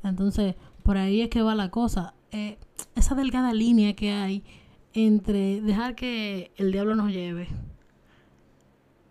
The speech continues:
y decirle al diablo: "Harto ahí, demonio". <laughs> En buen do-, en buen dominicano.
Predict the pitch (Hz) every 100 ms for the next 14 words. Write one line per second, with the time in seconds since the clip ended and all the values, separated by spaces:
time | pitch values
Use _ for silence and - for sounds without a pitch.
0 | _ _ _ - 311 294 277 285 - 214
1 | 220 208 226 214 220 214 214 214 196 _
2 | - 202 233 226 196 190 185 175 170 165
3 | 156 151 147 143 - - - - - -
4 | - - - _ _ - - _ - 180
5 | 208 202 - 214 202 220 233 226 202 220
6 | 208 208 226 233 220 196 - 214 196 190